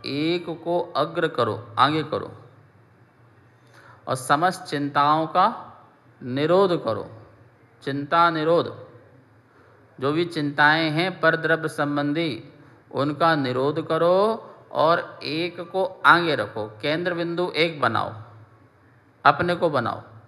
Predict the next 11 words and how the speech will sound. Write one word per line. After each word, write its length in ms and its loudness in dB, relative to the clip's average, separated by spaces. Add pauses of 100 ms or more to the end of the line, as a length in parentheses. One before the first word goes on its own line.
(1500)
तो 120 2
ध्यान 400 2
होता 380 -10
है। 200 -20 (1700)
उसी 220 -6
ध्यान 340 -2
की 140 -10
बात 340 -4
कह 100 -8
रहे 120 -10
हैं। 220 -16